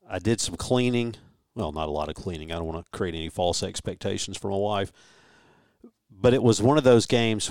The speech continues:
where the one good thing is I didn't have anybody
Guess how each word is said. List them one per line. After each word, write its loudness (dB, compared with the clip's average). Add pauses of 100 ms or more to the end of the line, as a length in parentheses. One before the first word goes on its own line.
where 6
the -4 (100)
one 2
good 2
thing -8
is -4 (160)
I -6 (120)
didn't 0
have -2
anybody -4